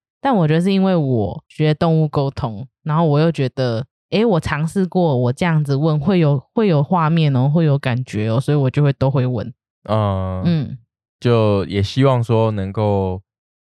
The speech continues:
Speaker 2: 在同一个时间，反正都做了，
Speaker 1: 嗯。
Speaker 2: 在都，我们都在
Speaker 1: 疗愈了。
Speaker 2: 那个过程，都在疗愈的过程，那不如就多一点资讯。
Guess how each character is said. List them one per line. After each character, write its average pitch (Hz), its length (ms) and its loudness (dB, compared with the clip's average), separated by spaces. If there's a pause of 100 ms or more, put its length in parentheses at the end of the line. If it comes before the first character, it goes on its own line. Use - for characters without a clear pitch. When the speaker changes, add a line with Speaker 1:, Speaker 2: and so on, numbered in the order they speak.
Speaker 2:
在 120 140 0
同 110 260 -2
一 127 40 2
个 123 120 0
时 98 220 -4
间， 104 180 -2
反 98 160 -4
正 120 120 0
都 113 140 2
做 104 260 -2
了， 113 160 -10 (140)
Speaker 1:
嗯。 165 360 0
Speaker 2:
在 123 220 0
都， 135 260 0 (240)
我 104 100 -4
们 110 220 0
都 139 160 2
在 139 380 0 (280)
Speaker 1:
疗 156 280 0
愈 175 140 2
了。 139 80 4
Speaker 2:
那 - 0 -
个 117 180 2
过 113 220 2
程， 87 220 -8
都 113 120 0
在 113 120 0
疗 95 200 -2
愈 98 40 0
的 92 120 -4
过 87 200 -6
程， - 240 -16
那 98 160 -6
不 - 120 -8
如 87 180 -4
就 90 320 0
多 113 160 4
一 113 40 0
点 90 160 -4
资 95 200 -6
讯。 92 240 -4